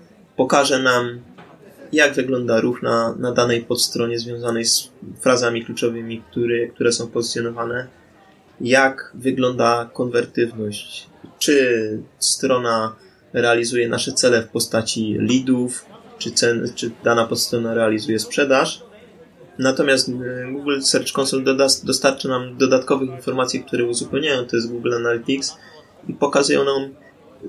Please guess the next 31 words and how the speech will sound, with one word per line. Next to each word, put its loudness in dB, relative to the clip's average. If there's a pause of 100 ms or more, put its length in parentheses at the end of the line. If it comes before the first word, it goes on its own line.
(120)
na 2
jakich 2
frazach 4
warto 2
by 2
się -2
jeszcze -2
było -2
skupić -8
w -16
trakcie 0
pozycjonowania. -4 (1200)
Trzecią 2
grupą 2 (240)
narzędzi 2
do 0
pomiaru -2
efektu -4
to -2
są -4
wszelkie -2
narzędzia 0 (400)
służące -2
do 0
pomiaru -2
widoczności -2
strony -2
typu -2 (260)
Senuto 2
czy -4
Semstorm, 0